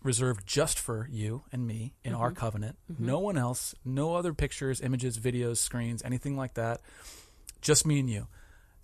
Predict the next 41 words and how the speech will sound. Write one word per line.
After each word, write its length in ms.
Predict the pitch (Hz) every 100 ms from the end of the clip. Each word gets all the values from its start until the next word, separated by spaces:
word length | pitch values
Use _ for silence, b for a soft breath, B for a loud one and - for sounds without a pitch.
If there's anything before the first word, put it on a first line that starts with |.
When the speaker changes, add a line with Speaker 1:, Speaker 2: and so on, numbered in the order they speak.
| -
Speaker 1:
And 300 | 196 214 139
it 100 | 143
is 80 | 131
an 80 | 135
opportunity 500 | 143 - 151 151 147
to 120 | -
know, 280 | 117 135 143
serve, 260 | - 139 131
and 100 | 117
enjoy 500 | 110 107 127 135 139
you, 520 | 131 117 120 110 170 - - -
enjoy 280 | 127 127 127
each 260 | 123 - 196
other 320 | 147 110 143
Speaker 2:
Mm-hmm. 200 | 196 208 277
Speaker 1:
to 180 | - 190
the 100 | 185
glory 260 | 151 139 120
of 80 |
God. 260 | - 123 - - 170
Speaker 2:
Mm-hmm. 260 | 151 156 151 -
Speaker 1:
That 80 | -
doesn't 240 | 175 202
mean 300 | 180 175 160
that, 340 | 147 131 - -
uh, 280 | 131 117 117 -
it's 180 | 131
not 240 | 135 120 -
fun. 240 | 131 113
It's 160 | 117 -
not 160 | 120
something 240 | - 117 117
that 120 | 113
we 120 | 110
want 260 | 110 123 127
to 80 | 120
do. 160 | 110
It 80 | 113
just 160 | 135 -
means 200 | 131 120
that 200 | 117 120